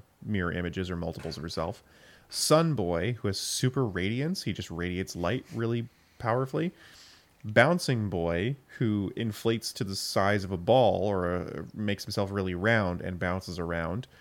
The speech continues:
Shrinking Violet, she can shrink.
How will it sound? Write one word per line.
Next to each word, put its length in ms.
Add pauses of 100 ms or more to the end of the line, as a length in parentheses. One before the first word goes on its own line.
(600)
Shrinking 560
Violet, 580 (220)
she 180
can 160
shrink. 480